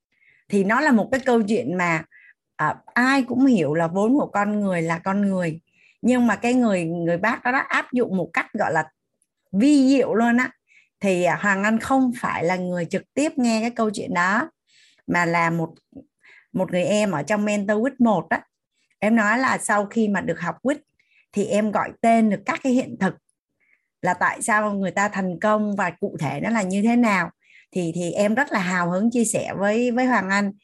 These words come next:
Thì Hoàng Anh mới nói rằng, à, em có thể ghi lại gửi cho chị Hoàng Anh không? Thì em cũng gửi để anh ghi lại, và em còn ghi âm em gửi cho, cho Hoàng Anh nữa.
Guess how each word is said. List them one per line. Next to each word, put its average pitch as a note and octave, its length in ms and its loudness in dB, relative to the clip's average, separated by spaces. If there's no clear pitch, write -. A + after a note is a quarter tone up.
Thì F#3 120 0
Hoàng F3 160 2
Anh G3 180 0
mới A3+ 120 0
nói A3 260 0
rằng, A3 220 -2
à, E3 320 0
em G#3+ 240 0
có A#3 120 -2
thể D#3 300 -2
ghi A3+ 300 4
lại A3 280 -2
gửi E3 400 -2
cho A3 120 0
chị E3 120 -6
Hoàng F#3+ 220 0
Anh G3 200 0
không? G#3 180 0
Thì F3+ 140 -6
em G#3 240 -2
cũng A3+ 180 2
gửi D#3 300 0
để D3+ 80 -2
anh A2+ 180 -2
ghi A3+ 180 2
lại, G#3 220 -2
và E3+ 60 -2
em G#3 220 -2
còn G3+ 160 0
ghi A#3 200 4
âm A3 260 2
em A3 180 0
gửi F3 320 0
cho, G3 260 0
cho G3 160 -4
Hoàng F3+ 180 -4
Anh F#3+ 180 -4
nữa. A3+ 220 -6